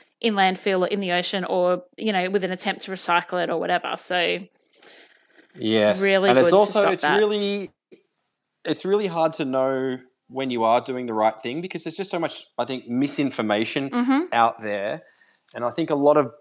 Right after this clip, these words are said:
Speaker 2: companies have not been perhaps as straightforward and transparent as I think they should be. So that's, you know, been a big learning for us. And a big part of our philosophy is, you know, this idea of radical transparency, where if you go to our website, you'll see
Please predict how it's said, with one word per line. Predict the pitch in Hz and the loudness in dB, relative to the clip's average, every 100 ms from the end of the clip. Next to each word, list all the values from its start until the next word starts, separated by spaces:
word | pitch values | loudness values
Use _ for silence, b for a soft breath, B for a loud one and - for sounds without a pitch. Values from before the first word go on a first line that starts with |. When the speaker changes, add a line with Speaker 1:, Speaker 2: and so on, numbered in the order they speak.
| - | -16
Speaker 2:
companies | - 147 147 135 131 113 | 0 0 2 -2 -2 -6
have | 131 117 | -8 -2
not | 135 135 | -2 -2
been | 127 123 120 120 120 _ _ _ _ _ _ - - - | -4 -4 -4 -8 -12 _ _ _ _ _ _ -20 -18 -6
perhaps | 139 143 - - - | -2 -2 -4 -6 -2
as | 131 | -2
straightforward | - - 139 131 - 127 120 | 0 2 2 2 0 2 2
and | 113 | 0
transparent | - 123 113 - 117 123 131 | -2 -2 -2 -4 0 0 -2
as | 123 110 | -4 0
I | |
think | 107 139 113 | -2 -2 -6
they | 104 | -6
should | - 131 | -4 -2
be. | 170 | -2
So | 226 127 | -2 0
that's, | 123 - - - | 0 -2 -18 -12
you | |
know, | 123 113 | -10 -8
been | 123 | -6
a | 117 | -8
big | 107 139 135 | -8 -10 -6
learning | 117 117 117 104 | -2 -2 -2 -4
for | 107 107 | 0 2
us. | 107 - - - b b b | 2 0 -12 -20 b b b
And | 113 | -6
a | 110 | -4
big | 131 123 | -4 -4
part | 120 117 | 2 2
of | 107 | 4
our | 104 | 0
philosophy | - 110 110 - - 104 98 | 0 -4 -4 -6 -10 -10 -10
is, | 101 - - | -10 -12 -6
you | |
know, | 107 | -4
this | 104 - | -2 0
idea | 110 110 107 | 2 2 0
of | 104 | 0
radical | 110 117 107 110 | 2 2 0 -4
transparency, | - 107 98 - - 104 107 - 101 | -4 -4 -6 -12 -4 -2 -2 -8 -10
where | 98 101 101 87 B B B | -2 2 2 0 B B B
if | - 131 | -8 -2
you | |
go | 120 139 | 4 6
to | 135 127 | 6 6
our | |
website, | 113 120 - 113 104 | 6 2 2 0 0
you'll | 113 | -8
see | - 117 107 | -8 -8 -8